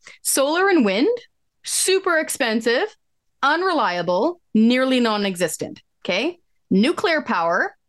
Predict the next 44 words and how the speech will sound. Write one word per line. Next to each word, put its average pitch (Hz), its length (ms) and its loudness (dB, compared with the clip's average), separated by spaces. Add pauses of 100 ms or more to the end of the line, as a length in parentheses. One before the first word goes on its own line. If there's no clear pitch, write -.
(100)
which 185 200 -2
has 175 200 -4
some 175 200 -4
promise 247 440 0
to 175 140 -2
it, 202 180 0
especially 170 400 -4
modular 196 460 2
nuclear, 170 540 -2 (260)
it's 214 120 -2
not 330 220 2
available 220 640 0 (120)
for 262 200 -2
a - 80 0
lot 190 300 0
of 170 120 -8
people 180 300 0
across 165 360 -4
Canada. 165 480 -6 (200)
That 254 160 -4
takes - 220 -4
a 339 40 0
lot 254 180 0
of 226 100 -4
time 285 260 0
to 262 60 -2
build 208 220 -2
that 208 100 0
infrastructure. - 760 -4 (420)
And 247 180 -2
home 320 340 0
heating 277 440 2
with 220 140 0
hydroelectric 208 760 -2
power, 330 540 -2
so 208 240 -2
say 214 180 -2
you 220 200 2
were 214 140 2
in 202 160 0
British 190 240 -4
Columbia 226 580 0
or 175 220 -2
Quebec, 180 440 -4